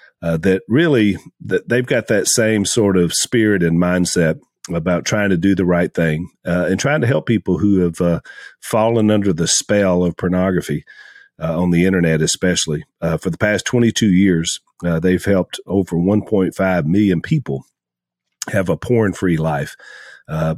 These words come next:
pornography is not something we like to talk about it, but it affects us all. Uh, we have a, a lot of men, boys that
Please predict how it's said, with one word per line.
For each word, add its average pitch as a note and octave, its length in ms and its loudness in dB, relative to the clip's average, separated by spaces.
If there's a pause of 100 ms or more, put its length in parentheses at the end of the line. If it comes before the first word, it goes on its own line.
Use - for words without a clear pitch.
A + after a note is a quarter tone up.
(100)
pornography A2 460 0
is G#2 140 0
not A2+ 180 0
something G#2+ 320 0
we F#2+ 80 2
like G2 240 2
to - 80 -8
talk A#2 260 0
about A2+ 300 0
it, G#2+ 140 0
but E2+ 120 2
it D#2 120 -2
affects F2 400 -4
us E2 160 -4
all. G2+ 340 0 (460)
Uh, D2+ 80 -4
we F#2 160 2
have F#2 260 0
a, D#2+ 160 -2
a F#2+ 60 -4
lot F#2+ 180 2
of F#2+ 60 0
men, A2+ 400 2 (280)
boys G#2 460 0
that E2 180 -4